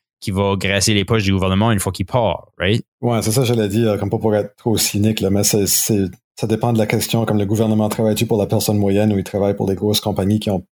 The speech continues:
Speaker 2: payé pour les faire élire, hein?
Speaker 1: Ben, moi, je me dis comme, payer pour faire élire, ça doit être, ça doit pas être comme, je feel que c'est, une fois que t'es élu, then how come t'aurais besoin, how come tu pourrais pas double crosser, right?
Speaker 2: Il y a ça, ouais,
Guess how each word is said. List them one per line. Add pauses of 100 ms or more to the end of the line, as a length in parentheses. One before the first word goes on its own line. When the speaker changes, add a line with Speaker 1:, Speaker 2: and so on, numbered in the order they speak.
(100)
Speaker 2:
payé
pour
les
faire
élire,
hein? (180)
Speaker 1:
Ben, (280)
moi,
je
me
dis
comme, (200)
payer
pour
faire
élire,
ça
doit
être, (140)
ça
doit
pas
être
comme, (280)
je
feel
que
c'est, (380)
une
fois
que
t'es
élu,
then
how
come
t'aurais
besoin, (320)
how
come
tu
pourrais
pas
double
crosser,
right? (460)
Speaker 2:
Il
y
a
ça,
ouais,